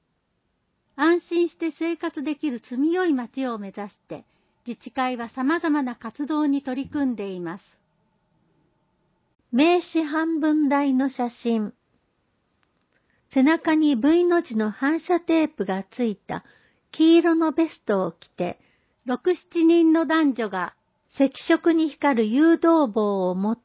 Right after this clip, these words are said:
て夜間のパトロールをしています。写真終わり。防災と防犯への取り組み。自主防災訓練の実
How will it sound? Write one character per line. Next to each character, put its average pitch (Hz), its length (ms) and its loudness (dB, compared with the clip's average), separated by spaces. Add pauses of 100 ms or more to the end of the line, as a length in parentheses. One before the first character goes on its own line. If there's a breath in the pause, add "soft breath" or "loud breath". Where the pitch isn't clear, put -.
(160)
て - 220 -10 (340 soft breath)
夜 311 160 2
間 277 320 0
の 196 120 -4
パ 220 180 -6
ト 320 200 2
ロ 339 220 4
ー 320 40 2
ル 220 180 0
を 185 100 -2
し - 140 -20
て 196 220 -2
い 185 120 -4
ま 165 220 -6
す。 - 40 -20 (1200)
写 208 200 -8 (180)
真 240 340 -2 (160)
終 214 280 0
わ 202 100 -4
り。 196 280 -6 (2000)
防 320 260 0
災 330 320 -6
と 302 180 -4
防 277 260 -4
犯 285 380 0
へ 285 100 -2
の 214 140 -2
取 185 260 -10
り - 60 -20
組 190 180 -10
み。 175 260 -12 (1300)
自 233 160 -4
主 330 160 -2
防 311 240 -2
災 330 280 -4
訓 320 340 0
練 202 260 -6
の 180 140 -12
実 190 180 -14